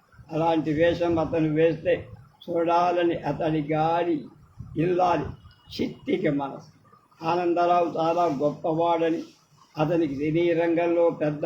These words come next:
పెద్ద వాళ్ళంతా తెలుసని, ఎప్పటికైనా తనకు సినిమాలో వేషం ఇప్పించగలడు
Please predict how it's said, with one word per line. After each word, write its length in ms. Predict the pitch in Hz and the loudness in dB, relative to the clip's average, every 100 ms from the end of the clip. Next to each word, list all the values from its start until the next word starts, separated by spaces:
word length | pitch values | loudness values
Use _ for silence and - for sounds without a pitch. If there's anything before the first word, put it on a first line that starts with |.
| 160 | -2
పెద్ద 220 | 170 160 | -2 -2
వాళ్ళంతా 840 | 170 170 170 170 170 165 165 - 170 165 - | -2 0 0 0 0 -2 -2 -2 -2 -2 -4
తెలుసని, 460 | 151 160 165 160 - - - - _ - | -2 -2 -2 -2 -4 -14 -20 -20 _ -6
ఎప్పటికైనా 800 | 143 143 170 165 165 170 165 175 170 | -4 -2 -2 0 0 0 0 0 -2
తనకు 400 | 170 165 160 151 | -2 -2 -2 -2
సినిమాలో 680 | 151 160 165 170 165 165 165 | 0 0 2 0 2 2 2
వేషం 480 | 151 139 160 165 165 147 | 2 0 0 0 0 0
ఇప్పించగలడు 1120 | 147 - 160 156 151 165 151 160 170 165 | -4 -4 -2 0 -2 -4 -2 0 0 -2